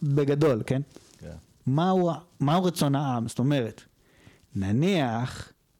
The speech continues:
Speaker 1: שהיה ממשלה לא מזמן של, אה, ביבי וגנץ ביחד. הם היו רוב, היה להם, לא יודע מה, שישים וארבע?
Speaker 2: כן.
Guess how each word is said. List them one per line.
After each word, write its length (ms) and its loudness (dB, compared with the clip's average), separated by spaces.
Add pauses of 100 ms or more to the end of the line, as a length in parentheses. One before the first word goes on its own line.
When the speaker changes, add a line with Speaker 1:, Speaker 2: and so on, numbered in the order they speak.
(480)
Speaker 1:
שהיה 340 -4
ממשלה 460 0
לא 140 2
מזמן 500 2 (600)
של, 520 -4 (260)
אה, 60 -2 (1400)
ביבי 680 2
וגנץ 420 0
ביחד. 500 -2 (380)
הם 100 0
היו 200 2
רוב, 380 -2
היה 120 -2
להם, 200 0
לא 60 0
יודע 140 -2
מה, 140 0
שישים 340 -2
וארבע? 380 0 (400)
Speaker 2:
כן. 220 -6